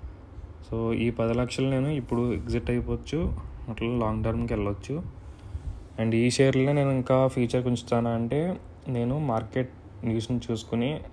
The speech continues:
next వచ్చే fluctuation చూసుకుని, మధ్య మధ్యలో కొన్ని కొన్ని షేర్లు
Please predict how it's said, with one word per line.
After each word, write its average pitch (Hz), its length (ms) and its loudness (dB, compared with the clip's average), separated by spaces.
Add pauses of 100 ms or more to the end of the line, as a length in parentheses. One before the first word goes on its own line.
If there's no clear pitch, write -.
(220)
next 117 340 -4
వచ్చే 120 220 -2
fluctuation 120 600 0
చూసుకుని, 120 360 -2 (600)
మధ్య 110 200 0
మధ్యలో 120 280 0
కొన్ని 123 200 0
కొన్ని 113 180 -2
షేర్లు 113 360 0